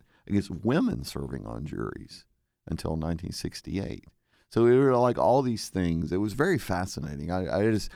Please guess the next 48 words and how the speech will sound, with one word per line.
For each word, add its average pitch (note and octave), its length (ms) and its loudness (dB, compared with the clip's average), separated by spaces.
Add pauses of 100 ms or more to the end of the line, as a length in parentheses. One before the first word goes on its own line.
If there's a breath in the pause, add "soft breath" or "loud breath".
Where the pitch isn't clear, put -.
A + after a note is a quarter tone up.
(360 loud breath)
I A#2 80 4
knew B2+ 160 2
nothing, A#2+ 400 0
and G2 120 2
then G2+ 80 2
all G#2 100 2
of F2+ 60 -2
a F2 40 -2
sudden E2+ 320 -2
I'm E2+ 120 0
kinda E2+ 220 -2
on D#2 220 -4
this D2+ 180 -8
trail D#2 640 -6 (600 soft breath)
and, D#2+ 520 -4
um, D2 360 -6 (720)
you G2+ 140 4
know, F2 120 6
beginning F2 480 2
to, F2 120 -2
one G2 300 0
at A#2+ 80 0
a F2+ 100 -4
time, F2+ 540 -8 (180)
begin F2+ 280 2
to E2 100 -2
kind F2 300 -4
of D2+ 80 -2
look E2 260 -2
at - 80 -16
these D2+ 220 -10
cases. D2+ 500 -6
You E2 60 -2
know, E2 80 -2
what G#2 180 -2
evidence F2+ 400 -4
still E2 300 -6
exists? D#2 400 -4
And A2 80 0
I - 20 0
was A#2 80 -2
a A2+ 60 -2
courts - 420 -10
reporter. - 540 -14 (100)
So F2+ 120 -8
that F2+ 120 -6
really, F#2 360 -2
that, F#2+ 160 0